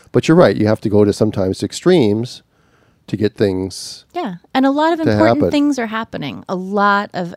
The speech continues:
Speaker 2: important changes are happening. A lot more conversations are happening in regards to this and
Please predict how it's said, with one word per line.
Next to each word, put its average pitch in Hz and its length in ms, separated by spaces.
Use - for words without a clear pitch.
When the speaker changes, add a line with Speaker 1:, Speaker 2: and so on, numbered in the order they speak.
Speaker 2:
important 180 640
changes 147 520
are 151 80
happening. 127 420
A 131 60
lot 147 260
more 156 120
conversations 147 720
are - 80
happening 127 600
in 165 120
regards 147 400
to - 120
this 214 500
and 143 380